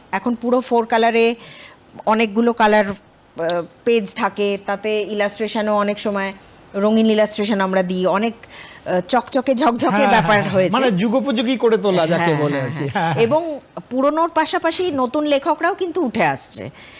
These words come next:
Speaker 1: এবং, আহ, নবকল্লোল বা শুক্তারা বলুন, আমরা কিন্তু বরাবর ন-, নতুন লেখকদের কিন্তু খুব,
Speaker 2: সেটা
Speaker 1: মানে,
Speaker 2: ঠিক কথা।
Speaker 1: উম,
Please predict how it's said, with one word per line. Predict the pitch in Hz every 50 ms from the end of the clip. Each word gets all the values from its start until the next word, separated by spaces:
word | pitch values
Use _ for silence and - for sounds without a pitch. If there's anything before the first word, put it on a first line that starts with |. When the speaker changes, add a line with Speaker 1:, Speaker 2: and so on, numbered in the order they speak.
| - - -
Speaker 1:
এবং, | 185 196 220 247 247 240 233 220
আহ, | 214 208 208 202 202
নবকল্লোল | 202 202 214 214 220 254 269 - 311 302 311 320 330 330
বা | 285 302 294
শুক্তারা | - - 277 - - - 294 294 294
বলুন, | 262 254 233 220 262 415 453 - - - - - - -
আমরা | - 214 240 262 285
কিন্তু | 294 302 302 302 294 359
বরাবর | 269 233 247 254 277 285 302 320 311
ন-, | 269 262 262 254 262 208
নতুন | 240 233 247 247 - 320
লেখকদের | 330 330 320 320 320 339 294 262 254 302 294
কিন্তু | 285 - 285 277 - 302
খুব, | 269 - 269 247 208 185 - - - - - - - - - - -
Speaker 2:
সেটা | 175 - 185
Speaker 1:
মানে, | 294 220 185
Speaker 2:
ঠিক | - - 175 170
কথা। | 160 135 - 131 107 - - -
Speaker 1:
উম, | 180 175 175 170 175 175 170